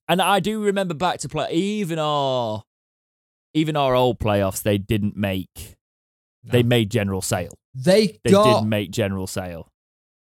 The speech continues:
Speaker 2: they got the ticket pricing for this spot on.
Speaker 1: Yes, they have.
Speaker 2: Which
Speaker 1: I'm gonna, I'll
Speaker 2: is
Speaker 1: finish reading those before we talk about that,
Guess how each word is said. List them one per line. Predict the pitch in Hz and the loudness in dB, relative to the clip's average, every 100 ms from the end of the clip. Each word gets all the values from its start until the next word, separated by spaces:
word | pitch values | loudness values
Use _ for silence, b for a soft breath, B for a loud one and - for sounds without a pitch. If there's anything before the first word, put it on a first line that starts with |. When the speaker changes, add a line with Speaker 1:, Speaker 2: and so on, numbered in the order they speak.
| _ 147 | _ 0
Speaker 2:
they | 160 | 0
got | - 185 202 151 | 2 4 4 2
the | 180 | -2
ticket | - 208 185 147 | -2 -2 -2 0
pricing | 151 135 117 117 | 2 2 2 -2
for | 107 | -2
this | 120 107 | 0 0
spot | - - - 131 | -2 -16 -6 -4
on. | 117 104 - _ _ _ _ _ | 0 -2 -4 _ _ _ _ _
Speaker 1:
Yes, | - 117 - | -4 -2 -4
they | 104 | -6
have. | 101 87 - | -4 -6 -4
Speaker 2:
Which | 135 123 - | -2 -2 -2
Speaker 1:
I'm | 123 | 0
gonna, | 135 139 | 2 4
I'll | 143 123 | 4 4
Speaker 2:
is | |
Speaker 1:
finish | 151 143 139 | 2 -2 2
reading | 139 120 | 2 2
those | 107 104 104 | 2 0 -2
before | - 104 | -2 -2
we | 101 | 0
talk | 107 98 | -2 -4
about | 95 92 | -4 -6
that, | 85 | -8